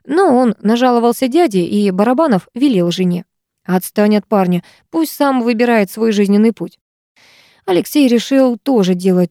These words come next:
то, что хочет, но повёл себя хитрее. Не ушёл из учебного заведения, понимал, с матерью лучше не конфликтовать.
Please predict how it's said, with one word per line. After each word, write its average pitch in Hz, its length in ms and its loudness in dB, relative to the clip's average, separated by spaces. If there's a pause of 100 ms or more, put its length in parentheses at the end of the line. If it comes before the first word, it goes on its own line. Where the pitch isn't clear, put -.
то, 330 340 2
что 254 300 -2
хочет, 180 380 -4 (260)
но 202 400 2
повёл 214 320 -2
себя 208 240 -2
хитрее. 175 500 -8 (140)
Не 214 140 2
ушёл 277 340 2
из 208 100 0
учебного 185 420 -2
заведения, 185 560 -4
понимал, 269 520 -2 (220)
с - 120 -14
матерью 196 440 -2
лучше 208 440 -4 (180)
не 240 140 -6
конфликтовать. 269 800 -4